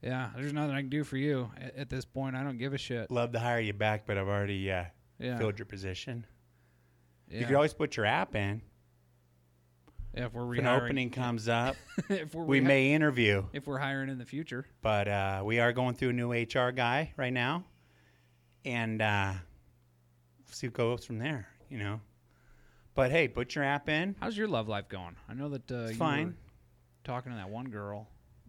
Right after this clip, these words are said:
Speaker 2: Well, I had to kinda put it on hold for a couple weeks, dude,
Speaker 1: 'Cause
Speaker 2: because
Speaker 1: you got sick.
Speaker 2: I got some momentum going, and, uh, getting,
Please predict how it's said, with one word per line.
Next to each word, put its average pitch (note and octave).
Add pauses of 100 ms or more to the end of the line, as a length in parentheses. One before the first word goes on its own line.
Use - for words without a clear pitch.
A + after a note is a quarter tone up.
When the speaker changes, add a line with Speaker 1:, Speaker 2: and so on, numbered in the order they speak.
(120)
Speaker 2:
Well, A#2
I A2+
had D3
to F#3+
kinda E3
put C#3
it C3
on G2+
hold A#2+
for G2
a F2
couple F#2+
weeks, F#2+
dude, G#2
Speaker 1:
'Cause A2+
Speaker 2:
because G2+
Speaker 1:
you A2
got G#2
sick. D#3+ (400)
Speaker 2:
I A2
got A#2
some C3
momentum A2
going, F#2 (1040)
and, G2
uh, G2 (1300)
getting, A2